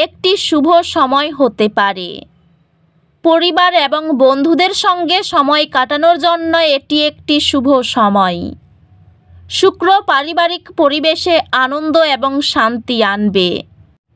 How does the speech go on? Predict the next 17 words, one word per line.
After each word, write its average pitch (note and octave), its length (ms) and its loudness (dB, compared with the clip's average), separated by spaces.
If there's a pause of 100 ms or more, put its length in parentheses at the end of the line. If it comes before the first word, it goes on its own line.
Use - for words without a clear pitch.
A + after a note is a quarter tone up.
(160)
পরিবারের D4+ 580 0 (140)
ছোটখাটো C#4 580 0 (160)
সমস্যা C4 440 -2 (140)
সমাধানে B3+ 600 0 (340)
আপনার E4+ 320 0
গুরুত্বপূর্ণ E4 760 0 (140)
ভূমিকা C4 480 -2 (180)
থাকবে। F#3+ 460 -2 (1000)
বন্ধুত্বের D4 840 0
ক্ষেত্রে E4+ 420 0
নতুন D4 340 -2 (180)
সুযোগ C4 320 2 (140)
তৈরি A#3 340 0
হতে G#3 320 -6 (100)
পারে। F#3 320 0 (1080)
মাসের D4 480 0
শেষে F4 360 -2